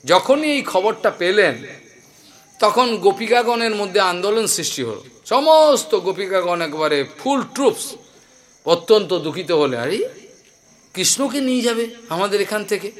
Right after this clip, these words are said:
তো সহ্য করতে পারবে না। ভয়ঙ্কর একটা অবস্থা সৃষ্টি হলো, মানে সে মানে সহ্য করা যায় না।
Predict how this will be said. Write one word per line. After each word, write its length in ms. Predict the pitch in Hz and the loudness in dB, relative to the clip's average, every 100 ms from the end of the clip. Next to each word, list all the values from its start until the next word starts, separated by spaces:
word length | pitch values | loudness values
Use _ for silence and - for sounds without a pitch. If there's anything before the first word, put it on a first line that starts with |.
| - - _ _ _ _ | -20 -20 _ _ _ _
তো 80 | 127 | -4
সহ্য 300 | 170 170 226 | -4 2 2
করতে 200 | 233 233 | 2 2
পারবে 280 | 226 214 | 0 0
না। 140 | 208 226 - - _ _ _ _ _ | -6 -10 -20 -20 _ _ _ _ _
ভয়ঙ্কর 600 | 147 226 302 294 262 269 | 2 4 4 2 2 2
একটা 240 | 226 - 202 | 0 -2 -2
অবস্থা 400 | 185 202 - 175 | 0 -2 -2 -2
সৃষ্টি 360 | 175 151 165 | -4 -6 -4
হলো, 260 | 160 156 147 | -2 0 -2
মানে 380 | 156 190 226 214 | -2 -4 -4 -2
সে 320 | - 185 208 | 0 2 2
মানে 240 | 208 214 | 0 -6
সহ্য 320 | - 175 165 | -6 -4 -2
করা 220 | 156 139 117 | 0 0 0
যায় 180 | 104 | -6
না। 120 | 107 | -12